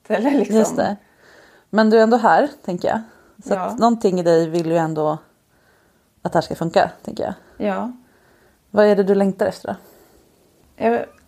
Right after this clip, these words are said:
Speaker 1: jag hade en dröm någon gång när, i tonåren. Som var,
Speaker 2: Mm.
Speaker 1: det var innan jag hade haft sex med någon.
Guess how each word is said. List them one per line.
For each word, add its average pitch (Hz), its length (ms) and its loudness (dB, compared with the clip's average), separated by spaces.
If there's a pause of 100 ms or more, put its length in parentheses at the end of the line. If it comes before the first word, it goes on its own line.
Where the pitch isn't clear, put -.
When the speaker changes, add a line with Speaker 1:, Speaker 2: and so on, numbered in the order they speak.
(140)
Speaker 1:
jag 208 180 2
hade 208 500 -2
en 180 760 -4
dröm 226 680 0 (760)
någon 185 260 -4
gång 170 260 -4
när, - 200 -6
i 175 80 -6
tonåren. 202 840 -2
Som 185 160 -8
var, 202 100 4
Speaker 2:
Mm. 226 140 4
Speaker 1:
det 175 60 -4
var 190 80 4
innan 185 360 0
jag 170 80 0
hade 160 180 -2
haft 247 260 -2
sex - 340 -12
med 151 140 -4
någon. - 280 -10